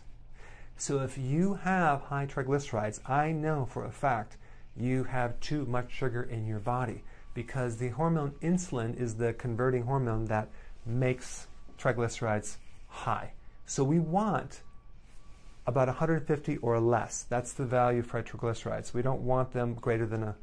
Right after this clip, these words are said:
hundred and fifty. Um, it's very easy to get to change this, and it's simply by getting rid of sugar out of the diet.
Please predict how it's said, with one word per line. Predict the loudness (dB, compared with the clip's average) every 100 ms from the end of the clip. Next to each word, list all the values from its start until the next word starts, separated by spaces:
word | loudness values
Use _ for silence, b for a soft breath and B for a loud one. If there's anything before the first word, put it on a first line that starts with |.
| -6
hundred | -2 -2
and | 0
fifty. | -4 -4 -6 -8 -12 -12 B B B B -2
Um, | 2 4 4 2 2 -2
it's | -4 0
very | 4 4 4
easy | 2 4 4
to | 4 2 2
get | 0 0 0 -12 -12 -6
to | -4
change | 0 2 2 2
this, | 2 0 -4 B B -4
and | -4
it's | -2
simply | -2 0 2 2
by | 2 4 6 12 12 12
getting | 8 4 2 0 0
rid | 2 2 0
of | -2 -2 -2 -8
sugar | -10 -2 2 2 0
out | 0
of | 0
the | 0
diet. | 0 -2 -4